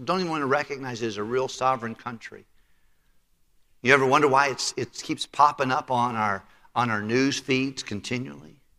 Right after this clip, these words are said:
Because God has a, he has a vision and he has a purpose for his people.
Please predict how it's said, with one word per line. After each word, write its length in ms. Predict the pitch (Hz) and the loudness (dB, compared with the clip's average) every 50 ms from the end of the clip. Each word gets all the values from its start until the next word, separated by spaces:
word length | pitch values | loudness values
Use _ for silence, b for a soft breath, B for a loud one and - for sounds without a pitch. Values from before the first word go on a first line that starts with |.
| _ _ _ _ _ _ _ _ _ | _ _ _ _ _ _ _ _ _
Because 220 | _ 117 120 131 110 | _ 0 0 0 0
God 380 | 117 110 139 143 156 170 185 | 2 6 8 8 8 8 6
has 520 | 170 160 160 156 156 160 175 180 165 - - - - | 4 -2 -4 -4 -4 -4 -4 -6 -8 -12 -16 -8 -4
a, 420 | 147 139 135 135 135 135 131 139 - _ _ _ _ | -2 -2 0 -2 -2 -4 -8 -12 -16 _ _ _ _
he 140 | _ 135 135 | _ -2 0
has 220 | 139 143 147 123 139 | 0 0 0 -2 -6
a 40 | |
vision 540 | 123 110 131 165 196 165 151 214 214 220 214 - | -2 2 2 2 2 2 0 -2 -4 -4 -6 -6
and 100 | 127 123 | -4 -2
he 60 | 127 | -2
has 140 | 123 120 120 | -2 -2 -4
a 60 | 120 | -8
purpose 480 | - - - 202 220 - - - - - | -6 -4 -4 -4 -4 -6 -8 -10 -12 -12
for 180 | - - 120 | -8 -6 -6
his 160 | 107 107 - - | -6 -6 -8 -10
people. 460 | - - - 78 73 _ - - | -14 -16 -16 -16 -18 _ -20 -20